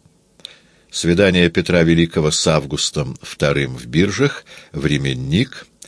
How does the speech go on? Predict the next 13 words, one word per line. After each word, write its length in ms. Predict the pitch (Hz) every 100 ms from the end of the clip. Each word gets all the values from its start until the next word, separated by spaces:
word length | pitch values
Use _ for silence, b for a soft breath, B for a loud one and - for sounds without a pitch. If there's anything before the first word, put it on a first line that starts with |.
| B
книга 380 | - 80 71 64
семнадцатая, 880 | - 67 67 80 90 - 113 120 127
отделение 680 | 78 65 62 69 64 64
третье, 560 | - 73 180 - 131 139 B B B
страницы 920 | - - 147 69 175 - - 113 117 -
десятая, 840 | 64 65 - 71 78 82 90 90 - b b b b
семнадцатая. 920 | - - 76 71 - - - - - 170 _ _ _ _ _ _ _ _ _ _ _ _ _ _ _ _ _ _ _ B B B B B B
Дела 300 | 78 107 147
польские 640 | 156 123 123 - 127 127
тысяча 600 | 127 110 107 113 - 113
семьсот 560 | - 107 98 - 85 -
первого 420 | 95 85 92 95
года 400 | 82 80 78 85